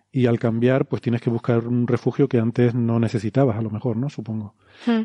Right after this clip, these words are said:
Speaker 1: Pero
Speaker 2: Y
Speaker 1: igual
Speaker 2: luego
Speaker 1: por ahí
Speaker 2: otra
Speaker 1: sí podría
Speaker 2: cosa
Speaker 1: tener.
Speaker 2: que, que también nosotros nos equivocamos al hablar de las cuevas con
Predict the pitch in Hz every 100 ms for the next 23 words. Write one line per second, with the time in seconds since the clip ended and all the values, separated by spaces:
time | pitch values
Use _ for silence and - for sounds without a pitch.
0 | - 117 120 113 123 208 123 120 139 123
1 | 113 113 107 247 240 220 196 - 220 202
2 | 190 202 208 226 220 208 220 220 208 208
3 | 185 170 165 277 269 190 175 170 180 196
4 | 196 185 185 - - 220 214 - - -
5 | 107 151 202 196 196